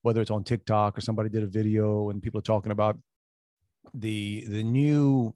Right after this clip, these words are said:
um, uh, I don't think we'll call it the hot thing, but anyway, the topic they're talking about is quiet quitting.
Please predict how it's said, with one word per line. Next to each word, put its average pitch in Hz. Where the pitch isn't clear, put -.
um, 107
uh, -
I 117
don't 110
think 131
we'll 120
call 117
it 104
the 104
hot 107
thing, 107
but 107
anyway, 120
the 101
topic 120
they're 110
talking 110
about 107
is 98
quiet 185
quitting. 101